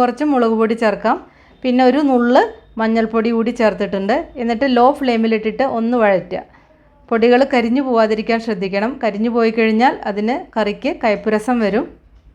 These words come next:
അപ്പോൾ പൊടികളൊക്കെ ആ പച്ചമണമൊക്കെ ഒന്ന് മാറിയിട്ടുണ്ട്. ഇതിലേക്ക് ഒരു നുള്ള് കായത്തിൻ്റെ പൊടിയാണ് ചേർക്കുന്നത്.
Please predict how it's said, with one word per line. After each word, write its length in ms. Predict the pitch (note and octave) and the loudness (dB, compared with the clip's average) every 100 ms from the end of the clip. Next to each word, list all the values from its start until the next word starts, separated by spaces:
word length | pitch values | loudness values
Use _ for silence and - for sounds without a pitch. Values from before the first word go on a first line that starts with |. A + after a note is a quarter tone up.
| _ _ _ _ _ _ _ _ _ - | _ _ _ _ _ _ _ _ _ -18
അപ്പോൾ 160 | - D4+ | -8 2
പൊടികളൊക്കെ 580 | D#4+ D4+ D#4 D#4 D4+ D#4+ D4 | 2 4 2 2 2 2 4
ആ 40 | C#4+ | 2
പച്ചമണമൊക്കെ 500 | C#4+ C#4+ C#4 C4+ C4 C4 | 0 -2 0 0 0 0
ഒന്ന് 100 | B3+ | 0
മാറിയിട്ടുണ്ട്. 480 | A#3 G#3+ G#3 A3+ G#3+ A#3 | 0 0 -2 -2 0 0
ഇതിലേക്ക് 300 | A3 G#3+ C#4 F#4+ C4 | -2 -2 -4 -2 -2
ഒരു 120 | D4 D4 | 0 0
നുള്ള് 300 | B3 A3+ C#4 - | 2 2 2 2
കായത്തിൻ്റെ 440 | A#3 G#3+ G#3+ A3+ A3+ | 2 2 0 0 0
പൊടിയാണ് 300 | A3 G#3 G#3 G3+ | 0 0 0 0
ചേർക്കുന്നത്. 500 | F#3+ F#3 F#3+ F#3 | -2 -2 -4 -2